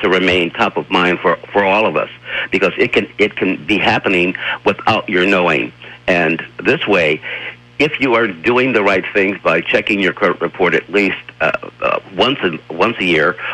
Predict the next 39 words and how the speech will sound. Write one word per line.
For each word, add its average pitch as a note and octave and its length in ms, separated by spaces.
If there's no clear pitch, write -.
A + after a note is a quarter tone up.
or G2 400
as F2+ 160
we, F#2 240
uh, D#2 240
recommend F#2+ 480
you E2 80
do, G#2 300
spread F#2+ 280
it F#2 100
out F2 240
throughout G2 480
the F2 100
year. D#2 400
If A2 180
you G#2 160
find A#2+ 240
that G2+ 120
there G2 100
is F2+ 140
a E2+ 40
problem, E2+ 600
you G2 200
can F2+ 160
now F#2 420
immediately G2 680
act G#2+ 240
on D#2+ 120
it E2+ 120
by F2 120
freezing G2 440
your, D#2+ 260
your D#2+ 380
credit - 260
report D2+ 400
or E2+ 360
applying D#2+ 540
a D#2 200
fraud E2 240
alert. D2 360